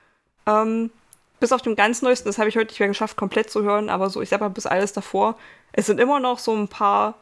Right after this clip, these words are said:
Perlen unter den Songs, wo du sagst, "Okay, es ist verdammt geil." Und ich hab festgestellt, die hatten ja auch über die Jahre verdammt viele Features von so wirklich auch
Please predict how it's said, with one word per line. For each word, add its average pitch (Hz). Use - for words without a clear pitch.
Perlen 190
unter 175
den 165
Songs, 170
wo 175
du 175
sagst, 170
"Okay, 233
es 180
ist 170
verdammt 165
geil." 160
Und 320
ich 226
hab 240
festgestellt, 240
die 226
hatten 226
ja 220
auch 220
über 214
die 202
Jahre 208
verdammt 214
viele 254
Features -
von 220
so 220
wirklich 226
auch 208